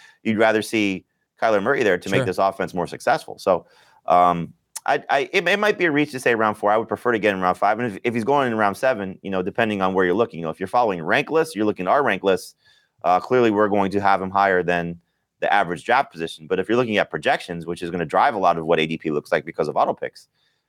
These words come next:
Speaker 1: then you might see him get pushed down a little bit and you get him at a discounted price. So round five is where you'd want to draft him, but round four is the earliest I would consider taking him.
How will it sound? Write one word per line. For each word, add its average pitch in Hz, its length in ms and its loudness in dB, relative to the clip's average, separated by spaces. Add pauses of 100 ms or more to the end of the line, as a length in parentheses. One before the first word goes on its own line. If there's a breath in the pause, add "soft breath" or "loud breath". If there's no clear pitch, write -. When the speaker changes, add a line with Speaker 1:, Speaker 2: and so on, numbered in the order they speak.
(180)
Speaker 1:
then 127 200 0
you 131 100 0
might 107 200 0
see 113 140 0
him 92 100 -4
get 87 160 0
pushed 95 180 -6
down 135 140 2
a 120 60 2
little 92 140 2
bit 82 100 -2
and 82 100 -4
you 85 40 -4
get 90 100 4
him 87 80 -2
at 80 60 -2
a 78 60 -2
discounted 80 380 -4
price. - 320 -4 (420)
So 95 500 0
round 139 260 0
five 139 280 2
is 104 140 0
where 113 120 2
you'd 104 200 0
want 110 340 -2
to 185 120 0
draft 180 360 0
him, 214 260 -2 (760)
but 110 120 2
round 123 280 2
four 120 240 2
is 107 120 -2
the 107 100 2
earliest 101 360 0
I 90 80 0
would 82 140 -4
consider 73 280 -10
taking 110 340 -2
him. 60 140 -20